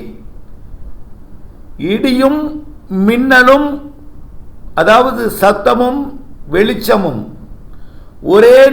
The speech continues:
நேரத்தில் தானே மின்னல்ல ஏற்படுகிறது. ஆனால் ஏன் சப்தம்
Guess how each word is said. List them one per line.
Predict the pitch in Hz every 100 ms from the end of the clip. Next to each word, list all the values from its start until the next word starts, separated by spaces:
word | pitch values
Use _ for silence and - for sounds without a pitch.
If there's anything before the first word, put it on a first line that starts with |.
| 240
நேரத்தில் | 226 220 214 196
தானே | 196 202 226
மின்னல்ல | 190 196 202 202 180
ஏற்படுகிறது. | 175 180 160 147 147 175 - - - - - - - - - - - - - - - - - 156
ஆனால் | 180 190 220 240 240 - - - - - - - - - - - - - 135 165 226
ஏன் | 254 262 269 - - - - - - - - - - - - - - - - - - - - - -
சப்தம் | 202 - 254 262